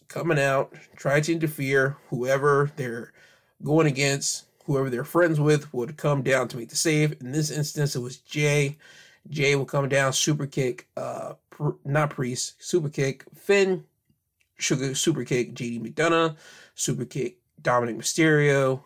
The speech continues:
take a chair, uh, start running all three of them to the back so Cody can have a fair one-on-one matchup with Priest towards the end of the match.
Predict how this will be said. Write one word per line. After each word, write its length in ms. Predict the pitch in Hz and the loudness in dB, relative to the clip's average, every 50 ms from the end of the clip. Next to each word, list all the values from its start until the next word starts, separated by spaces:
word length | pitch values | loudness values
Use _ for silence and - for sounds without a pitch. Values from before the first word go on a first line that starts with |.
| _ _ - | _ _ -2
take 180 | - 151 139 | 0 0 0
a 60 | 135 | 0
chair, 540 | 127 - - 143 139 135 135 135 131 135 147 _ _ _ - - - _ - | -2 -2 0 2 2 4 4 2 2 0 -4 _ _ _ -20 -20 -18 _ -4
uh, 140 | 131 123 123 | -4 -2 -2
start 300 | - - 151 127 113 - | 0 2 2 2 0 0
running 300 | 120 135 131 135 131 - | 0 0 0 0 -2 -2
all 220 | - 127 120 120 | 0 0 0 0
three 220 | - - 139 131 | 0 0 0 0
of 40 | 127 | 0
them 120 | 123 120 117 | 0 -4 -6
to 100 | - 107 | -8 -10
the 60 | 117 | -4
back 340 | 151 147 147 143 143 139 - | 0 0 2 2 0 0 -2
so 120 | - 123 | -4 -6
Cody 280 | - - 147 131 120 123 | -2 0 0 0 0 -2
can 120 | 135 131 | -2 -2
have 160 | 131 123 120 | -2 -2 -2
a 40 | 120 | -4
fair 340 | - - - 143 139 135 127 | -8 -6 -2 0 2 2 2
one-on-one 480 | 123 127 127 127 123 123 120 117 117 | 2 0 0 0 0 0 -2 -2 -2
matchup 340 | 120 127 123 120 - 135 123 | -2 -2 -4 -4 -4 -4 -4
with 280 | 117 120 123 113 - - | -2 -2 -4 -4 -6 -8
Priest 540 | - - 147 131 127 131 - - - - - | -4 -2 -2 -2 -2 -2 -4 -4 -4 -6 -10
towards 380 | - - 139 139 131 127 120 135 | -6 -2 0 2 2 0 -2 -4
the 160 | - - - | -8 -6 -2
end 180 | 151 156 151 | 0 0 2
of 60 | 147 131 | 0 0
the 60 | 127 | -2
match. 520 | 131 135 131 131 131 123 - - - - | -2 -2 -2 -2 -2 -6 -8 -12 -18 -18